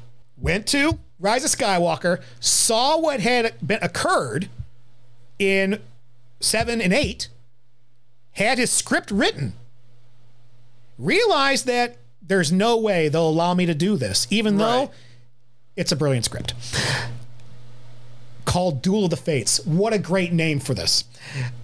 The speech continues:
Speaker 1: Uh, 'cause it calls back to the prequels, which are important. <laughs> And goes to Dominion, and by that time, the script's already written for Dominion.
Speaker 2: Mm-hmm.
Speaker 1: Now it's a matter of,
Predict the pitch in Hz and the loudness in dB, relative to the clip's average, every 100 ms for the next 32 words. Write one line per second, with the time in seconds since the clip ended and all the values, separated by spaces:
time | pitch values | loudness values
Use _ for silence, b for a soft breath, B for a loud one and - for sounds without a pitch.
0 | - 175 165 - - - 143 - - 165 | 0 2 2 -2 -6 -2 -2 -2 0 2
1 | 165 185 175 190 - 151 - 123 127 - | 2 0 -4 -2 0 0 2 2 2 0
2 | 135 127 120 127 131 - 71 - - B | 0 2 2 2 0 -2 -4 -8 -8 B
3 | B 160 B 233 - 208 196 - 285 214 | B -2 B 2 2 2 2 2 2 2
4 | 240 202 175 - - B B B 202 208 | 0 0 -2 -2 -4 B B B 2 2
5 | 208 226 220 196 196 226 269 202 185 185 | 4 2 2 0 2 2 4 4 2 -2
6 | - - - - - - 185 180 180 233 | -10 -18 -18 -18 -10 0 2 4 2 2
7 | 240 233 240 247 262 - - - - - | 2 2 4 2 0 -10 -18 -20 -20 -4
8 | 131 - 320 - 247 196 151 160 135 107 | 0 2 0 2 2 2 2 0 0 0
9 | 107 95 120 185 - 135 131 139 143 B | 2 2 2 -2 -4 0 2 2 0 B
10 | B B B - 151 190 214 202 202 196 | B B B -2 0 2 2 2 4 4
11 | 185 175 170 151 | 4 4 4 2